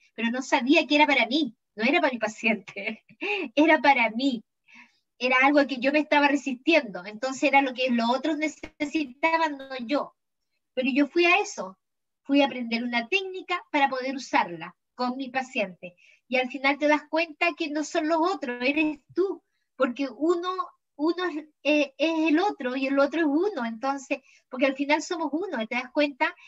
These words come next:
y todo lo que está pasando ahí afuera tiene relación con uno.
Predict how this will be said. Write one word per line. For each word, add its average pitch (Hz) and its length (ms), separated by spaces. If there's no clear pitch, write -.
y 240 120
todo 302 160
lo 339 140
que 277 80
está 277 180
pasando 285 440
ahí 262 160
afuera 302 440
tiene 339 220
relación 339 440
con 311 140
uno. 269 460